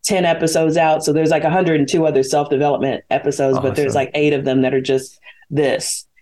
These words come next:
Speaker 2: Awesome.
Speaker 1: And so I actually started off in the book, The Day I Got Divorced. And then, um, every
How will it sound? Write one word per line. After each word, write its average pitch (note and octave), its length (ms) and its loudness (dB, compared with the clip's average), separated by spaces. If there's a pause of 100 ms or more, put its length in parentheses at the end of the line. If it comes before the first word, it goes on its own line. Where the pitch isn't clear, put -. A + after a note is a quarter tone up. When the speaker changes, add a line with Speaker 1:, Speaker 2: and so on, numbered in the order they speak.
(260)
Speaker 2:
Awesome. A2+ 380 -4
Speaker 1:
And F3+ 200 2
so F3+ 640 0
I F#3 180 2
actually B3 500 0
started G3 480 2
off F3 340 2
in F#3+ 200 2
the G3 100 2
book, E3 380 0
The E3 100 0
Day D#3+ 160 0
I D#3+ 100 2
Got E3 220 0
Divorced. D3+ 680 0
And D#3 260 0
then, D#3+ 540 0
um, D#3+ 420 0
every F#3+ 720 0